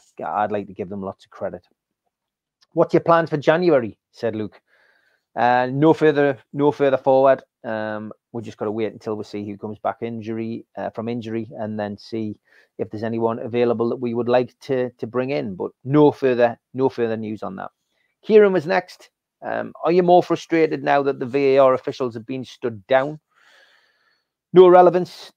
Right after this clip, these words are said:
to me," he said. Um, "I've got my opinion. Uh, it was wrong, the decision. Um, I struggle to see how they came to that decision, but there's no relevance to us now. We, you know, we've parked it and we've moved on." Sometimes clubs get an apology. Would that be beneficial?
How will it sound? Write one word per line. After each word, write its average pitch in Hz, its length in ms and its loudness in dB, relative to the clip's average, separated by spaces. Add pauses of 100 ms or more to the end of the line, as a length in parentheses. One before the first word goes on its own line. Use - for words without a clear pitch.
to 165 80 -6
me," 165 380 0
he 165 80 -10
said. 160 340 -2 (160)
Um, 131 260 -4
"I've 123 100 -2
got 139 160 -6
my 139 60 -8
opinion. 147 680 -8
Uh, - 260 -16 (120)
it 135 120 -6
was 113 160 -12
wrong, 139 600 0
the 123 80 -8
decision. 131 600 -10 (180)
Um, 104 360 -8
I - 80 -14
struggle 117 320 -8
to 104 60 -10
see 120 160 -6
how 110 120 -2
they 110 80 -6
came 123 240 -8
to 117 80 -10
that 117 180 -2
decision, 113 400 -12
but 107 180 -8 (340)
there's 113 160 -8
no 113 220 -2
relevance 107 520 -4
to 107 220 -8
us - 160 -10
now. 107 300 -6 (160)
We, 117 160 -14
you 107 60 -16
know, 110 100 -8
we've 101 200 -8
parked 110 340 0
it 110 80 -12
and 113 60 -18
we've 101 120 -12
moved 110 300 -10
on." 110 200 -6 (1120)
Sometimes 180 400 2
clubs 165 360 0
get 151 160 0
an 147 80 -4
apology. 160 540 0
Would 151 160 -6
that 135 180 0
be 135 80 -8
beneficial? 139 760 -4